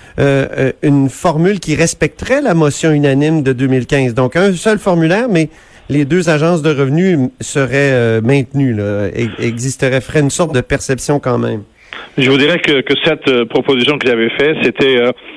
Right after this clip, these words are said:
Speaker 2: je la faisais dans, dans, dans l'esprit d'une, d'une, euh, de, de, d'une avancée, si vous voulez, temporaire.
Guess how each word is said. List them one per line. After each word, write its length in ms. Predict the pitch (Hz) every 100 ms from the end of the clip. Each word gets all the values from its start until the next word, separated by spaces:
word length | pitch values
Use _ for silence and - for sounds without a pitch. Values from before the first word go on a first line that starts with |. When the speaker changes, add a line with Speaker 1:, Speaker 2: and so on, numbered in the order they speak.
| - _ _ _ _ _ _ -
Speaker 2:
je 60 |
la 100 | 135
faisais 240 | - 135 139
dans, 240 | 127 120
dans, 180 | 117 117
dans 300 | 120 120 117 - -
l'esprit 480 | 127 127 - - 143
d'une, 380 | 127 123 123 120
d'une, 260 | 117 120 117
euh, 540 | 113 110 104 92 -
de, 140 | 117 117
de, 200 | 113 107 95 - - - - - - -
d'une 280 | 120 120 123
avancée, 580 | 131 127 120 - 139 135
si 60 | 127
vous 60 | 113
voulez, 320 | 123 135 117
temporaire. 720 | - 139 - 123 120 113